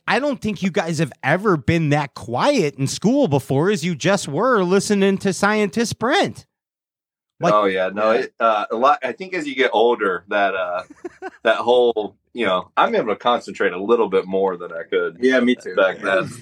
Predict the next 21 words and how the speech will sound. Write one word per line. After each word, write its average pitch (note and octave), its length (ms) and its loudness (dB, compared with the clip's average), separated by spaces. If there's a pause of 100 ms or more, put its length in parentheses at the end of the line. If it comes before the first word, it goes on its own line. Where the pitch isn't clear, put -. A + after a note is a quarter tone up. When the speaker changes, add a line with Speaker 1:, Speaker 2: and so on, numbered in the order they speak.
(280)
Speaker 3:
Yeah, A#2+ 180 4
and D3 160 2
I E3 40 4
mean, E3 180 0
when D#3 140 -2
somebody G3 420 -2
has B2 220 -4
that A#2+ 180 0
amount A2 300 -6
of G2+ 60 -16
knowledge, A2 420 0
you B2+ 80 -8
just C3+ 100 -2
Speaker 2:
Oh, C3 220 4
yeah. G2+ 280 -2
Speaker 3:
shut F#3 240 -2
up F3+ 140 0
and F3 80 4
Speaker 2:
Yeah. - 100 2
Speaker 3:
listen. G#2 320 -4
Speaker 2:
Yeah. A#2 200 0